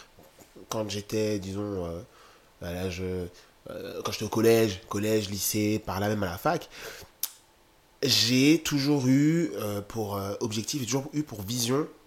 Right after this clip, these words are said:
de péter, voilà, de péter, de percer. Et je me rends compte que, euh, aujourd'hui, il y a des choses que j'ai faites à l'époque, des décisions que j'ai prises, des actions que j'ai faites à l'époque,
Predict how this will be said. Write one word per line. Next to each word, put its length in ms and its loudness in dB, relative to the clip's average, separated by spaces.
de 120 0
péter, 360 -4
voilà, 180 -8
de 100 -14
péter, 300 -4
de 100 -6
percer. 400 0
Et 520 8
je 60 -2
me 40 2
rends 80 8
compte 220 4
que, 120 4
euh, 840 8
aujourd'hui, 640 2
il 40 2
y 20 4
a 40 2
des 60 2
choses 240 4
que 100 -4
j'ai 140 -2
faites 460 -2
à 80 0
l'époque, 480 2
des 80 -2
décisions 340 0
que 80 -2
j'ai 80 -2
prises, 300 -6
des 180 0
actions 320 2
que 80 0
j'ai 80 -2
faites 240 0
à 60 -2
l'époque, 360 4